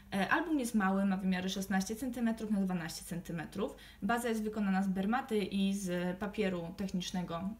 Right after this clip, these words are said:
e, czarnego o gramaturze sto sześćdziesiąt i dwieście dwadzieścia. E, na boczku jest okleina, okleina taka zwykła do mebli, kupiłam sobie ostatnio w Biedronce,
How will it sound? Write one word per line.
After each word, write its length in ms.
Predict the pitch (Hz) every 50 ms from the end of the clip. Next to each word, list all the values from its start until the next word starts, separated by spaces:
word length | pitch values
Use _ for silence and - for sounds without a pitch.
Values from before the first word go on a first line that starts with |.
| - -
e, 240 | 196 190 175 175 180
czarnego 640 | - 214 202 190 196 226 247 254 240 226 208 208 214 - - - -
o 80 | - 202
gramaturze 600 | 196 214 202 196 190 - - 190 190 190 175 175
sto 180 | - - 226
sześćdziesiąt 640 | 202 - 208 208 196 196 214 214 - 202 185 190 185 -
i 360 | 185 185 180 185 175 175 170 - -
dwieście 300 | - 175 185 185 - 185
dwadzieścia. 460 | 175 - 160 - - 185 - - 339 415 440 - - - - - - - - - - - -
E, 260 | 220 220 214 214 220
na 140 | 240 294 294
boczku 420 | 262 285 277 277 - - 277 262
jest 420 | 226 196 196 196 196 196 - - 220
okleina, 640 | 220 - 233 233 214 185 170 165 165 170 190 190
okleina 380 | 226 233 247 262 262 254 247 233
taka 200 | 233 233 233 220
zwykła 300 | 220 226 233 - 220 196
do 120 | 196 202
mebli, 420 | 208 208 190 175 170 175 190 196
kupiłam 300 | 190 202 196 226 214 202
sobie 180 | 220 285 269 285
ostatnio 280 | 277 - 247 240 240 226
w 60 | 214
Biedronce, 640 | 202 202 190 185 160 165 160 - - 180 165 175